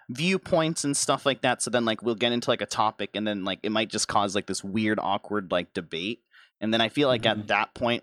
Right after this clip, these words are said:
Speaker 1: like, Pixel and I might be just subjugated to being, like, the host <laughs> rather than, like, you know,
Speaker 2: Mm,
Speaker 1: more of
Speaker 2: yeah.
Speaker 1: a host rather than being, like, we're just chilling, talking about, like, and just, like,
Speaker 2: Right.
Speaker 1: messing around. So
Speaker 2: Yeah,
Speaker 1: I,
Speaker 2: like
Speaker 1: I think that's also, like, something else to keep in mind, you know?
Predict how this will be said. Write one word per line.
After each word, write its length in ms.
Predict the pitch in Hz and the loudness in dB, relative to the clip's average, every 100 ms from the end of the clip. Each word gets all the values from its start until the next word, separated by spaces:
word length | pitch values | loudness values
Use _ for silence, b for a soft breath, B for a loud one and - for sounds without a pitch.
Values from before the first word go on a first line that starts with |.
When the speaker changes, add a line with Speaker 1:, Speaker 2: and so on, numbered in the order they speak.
| - | -2
Speaker 1:
like, 260 | 104 95 - b - | -2 -2 -6 b -8
Pixel 260 | 127 - | -4 0
and 120 | 120 113 | 2 2
I 280 | 113 113 - | 2 0 -2
might 300 | 104 104 107 | 0 0 0
be 120 | 113 | -4
just 220 | 101 104 | -2 0
subjugated 580 | - 98 95 98 104 101 | 0 0 -2 0 0 -2
to 60 | 90 | -6
being, 300 | 98 98 92 | -4 -2 -2
like, 160 | 90 _ - | -4 _ -4
the 80 | - | 0
host 560 | 107 82 - - - - - | 0 0 0 0 -2 -10 -18
<laughs> 200 | - - | -18 -2
rather 340 | 101 90 104 107 | 0 2 0 0
than, 260 | 98 101 | 0 0
like, 360 | 98 92 - - _ _ _ _ 165 | 0 -2 -4 -18 _ _ _ _ 0
you 80 | 196 | 2
know, 60 | |
Speaker 2:
Mm, 80 | 175 | 4
Speaker 1:
more 240 | 175 202 | 4 4
of 80 | 202 | 4
Speaker 2:
yeah. 60 | 165 | 2
Speaker 1:
a 20 | |
host 440 | 135 127 113 - 104 | 4 2 2 0 2
rather 340 | 127 127 127 | 2 4 2
than 200 | 117 113 | 2 2
being, 220 | 113 110 | 2 2
like, 240 | 104 98 117 | 2 0 0
we're 120 | 113 | 0
just 180 | 113 - | 0 0
chilling, 300 | 123 104 92 | 0 0 -2
talking 400 | 104 98 - 87 | 0 -2 -2 -6
about, 240 | 82 - | -6 -4
like, 220 | 90 - | -6 -6
and 140 | 92 92 | -8 -6
just, 280 | 92 - 82 | -6 -4 -4
like, 160 | 78 107 104 | -4 -8 -16
Speaker 2:
Right. 380 | 101 95 82 90 | -12 -12 -10 -4
Speaker 1:
messing 320 | 98 - - | -2 -2 -4
around. 280 | 90 87 80 | -4 -4 -4
So 360 | - 90 82 - B B | -2 0 0 -2 B B
Speaker 2:
Yeah, 120 | B | B
Speaker 1:
I, 100 | 107 - | -2 -2
Speaker 2:
like 220 | 95 98 - | -10 -10 -4
Speaker 1:
I 80 | 110 | -4
think 260 | - 110 110 | -2 -2 0
that's 220 | 98 - | 0 2
also, 380 | 92 - 98 87 | 0 2 2 2
like, 200 | 85 - | 0 0
something 340 | - 92 87 | -2 0 -4
else 180 | 82 87 | -4 -4
to 80 | - | -8
keep 180 | - - | -12 -12
in 80 | 82 | -10
mind, 240 | 80 76 | -10 -10
you 80 | 82 | -10
know? 180 | 80 | -10